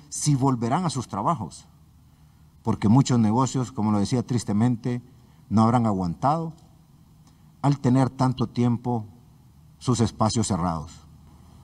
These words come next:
Es fundamental, compatriota, si usted tiene síntomas,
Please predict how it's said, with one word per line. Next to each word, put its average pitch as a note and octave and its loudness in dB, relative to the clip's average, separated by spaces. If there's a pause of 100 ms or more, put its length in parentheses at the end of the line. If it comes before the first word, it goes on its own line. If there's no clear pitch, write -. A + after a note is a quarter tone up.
(380)
Es B2 0
fundamental, C#3 2
compatriota, B2+ -6 (640)
si - -2
usted C#3+ 2
tiene C#3+ 2
síntomas, F#2 -4